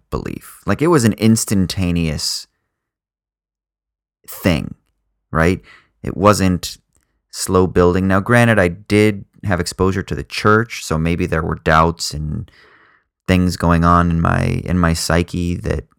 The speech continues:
set the ground for that event. But that was a singular moment. I wasn't see-,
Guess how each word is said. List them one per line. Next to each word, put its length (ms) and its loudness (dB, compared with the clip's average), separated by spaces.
set 500 0
the 120 -2
ground 760 2
for 640 0
that 220 0
event. 340 0
But 100 -4
that 160 2
was 100 0
a 80 2
singular 560 2
moment. 460 0
I 120 4
wasn't 580 0
see-, 440 -2